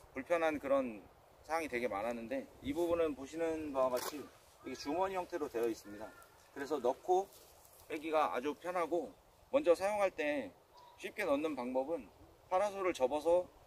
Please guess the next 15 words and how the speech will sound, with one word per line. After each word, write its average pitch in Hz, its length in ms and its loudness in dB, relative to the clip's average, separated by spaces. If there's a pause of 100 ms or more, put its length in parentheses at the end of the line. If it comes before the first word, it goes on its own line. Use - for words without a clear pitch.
(1160)
넣기 127 280 0
전에 139 400 0
먼저 139 260 0
이 127 140 -2
봉을 180 440 0 (100)
먼저 139 240 0
집어넣고, - 840 -2 (200)
그 - 80 -2
다음에 135 340 4
파라솔을, 151 600 -2 (180)
우산을 131 320 -2
집어넣으면 123 580 -2 (760)
넣기가 127 340 -2
참 131 160 -8
쉽겠습니다. 117 500 -10